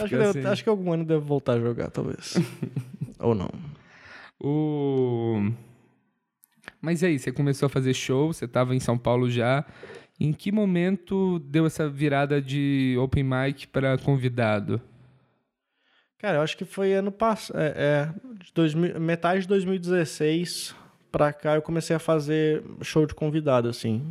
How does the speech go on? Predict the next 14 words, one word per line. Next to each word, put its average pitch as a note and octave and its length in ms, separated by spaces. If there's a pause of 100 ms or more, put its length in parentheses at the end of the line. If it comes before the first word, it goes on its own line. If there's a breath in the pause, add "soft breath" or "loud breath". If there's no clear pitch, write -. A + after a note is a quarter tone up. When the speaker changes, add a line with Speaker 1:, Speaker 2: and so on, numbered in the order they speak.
(160)
Speaker 2:
É, A2+ 260
eu A#2 40
comecei B2+ 400
meio B2+ 180
que C3 80
a B2+ 60
fechar B2+ 480
me-, A#2+ 160 (100)
os C3 140
meus B2 440
quinze C3 300
minutos B2+ 580 (640)
bons. C3+ 500 (600 loud breath)
É, A#2 680